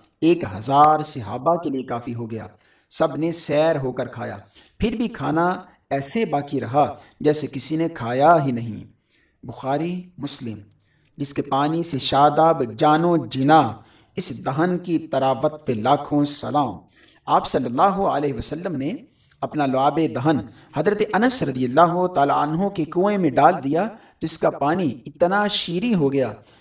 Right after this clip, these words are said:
کہ ایسا میٹھا پانی کسی اور کنویں کا نہ تھا۔ زرقابی،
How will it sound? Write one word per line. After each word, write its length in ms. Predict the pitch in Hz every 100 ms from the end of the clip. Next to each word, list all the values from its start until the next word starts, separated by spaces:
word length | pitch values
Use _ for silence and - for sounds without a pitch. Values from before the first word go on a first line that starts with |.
| _ -
کہ 80 | -
ایسا 360 | 160 - 190
میٹھا 420 | 165 135 180 220
پانی 380 | 214 - 143 196 202 - _
کسی 220 | 156 -
اور 260 | 151 160 160
کنویں 420 | - 170 208 185
کا 120 | 143
نہ 80 | 127 -
تھا۔ 160 | 107 - _ _ _ _
زرقابی، 720 | 117 127 113 - 156 156 185